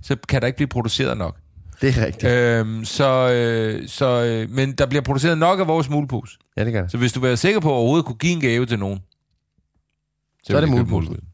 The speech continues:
Speaker 2: Ja.
Speaker 1: Eller til dig selv.
Speaker 2: Kong Valder.
Speaker 1: Dot com. Den
Speaker 2: Find
Speaker 1: kommer lige om lidt. Den er der faktisk ikke nu. Den kommer lige
Speaker 2: Nej,
Speaker 1: om
Speaker 2: men
Speaker 1: lidt.
Speaker 2: kommer lige om lidt.
Speaker 1: Lige om lidt.
Speaker 2: Ja.
Speaker 1: Nå, øh, Jasper, øhm, har du det godt egentlig?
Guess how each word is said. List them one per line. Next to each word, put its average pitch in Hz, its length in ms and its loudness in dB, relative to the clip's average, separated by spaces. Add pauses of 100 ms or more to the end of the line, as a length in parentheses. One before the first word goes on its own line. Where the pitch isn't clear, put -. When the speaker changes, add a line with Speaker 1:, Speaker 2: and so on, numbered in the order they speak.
Speaker 2:
Ja. 90 120 -2 (100)
Speaker 1:
Eller 101 200 0
til 87 140 -4
dig - 80 -8
selv. 73 140 -12 (320)
Speaker 2:
Kong 151 200 0
Valder. 160 300 2 (300)
Speaker 1:
Dot 90 120 0
com. - 160 -6
Den - 840 -12
Speaker 2:
Find 101 100 -2
Speaker 1:
kommer 131 200 2
lige 120 100 2
om 107 60 -2
lidt. 85 180 -2
Den 135 120 0
er 139 100 2
der 147 80 2
faktisk 120 280 0
ikke 104 120 -4
nu. 98 60 -4
Den 104 80 -6
kommer 131 200 -2
lige 117 40 0
Speaker 2:
Nej, 120 40 4
Speaker 1:
om 131 40 0
Speaker 2:
men 151 60 0
Speaker 1:
lidt. 160 40 0
Speaker 2:
kommer 190 120 2
lige 190 80 2
om 160 60 2
lidt. 104 220 0
Speaker 1:
Lige - 140 -2
om 110 60 -2
lidt. 73 120 -8 (240)
Speaker 2:
Ja. 92 120 -6 (500)
Speaker 1:
Nå, 139 220 2 (360)
øh, 120 840 0
Jasper, 123 360 0
øhm, 113 680 -2 (640)
har 139 100 0
du 151 180 0
det 180 80 2
godt 160 180 2
egentlig? 156 300 -6